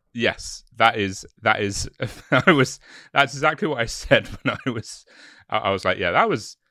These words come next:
that was actually, in retrospect, that was actually a probably really <laughs> good choice." Very, yeah, probably a very good choice. Um,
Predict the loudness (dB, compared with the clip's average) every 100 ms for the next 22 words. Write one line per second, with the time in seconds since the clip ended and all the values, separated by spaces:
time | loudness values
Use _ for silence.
0 | _ -12 -6 -4 -4 -4 -6 -6 -10 _
1 | -12 -8 -8 -10 -10 -10 -8 -4 -6 -6
2 | -8 -6 -6 -6 -8 -4 -2 -2 -4 -2
3 | -2 -4 -8 -8 -8 -12 _ _ _ _
4 | _ _ -6 -6 -6 -4 -4 -4 -6 -8
5 | -6 -6 -4 -4 -4 -8 -12 -12 -12 -14
6 | _ -2 4 4 4 2 -8 -16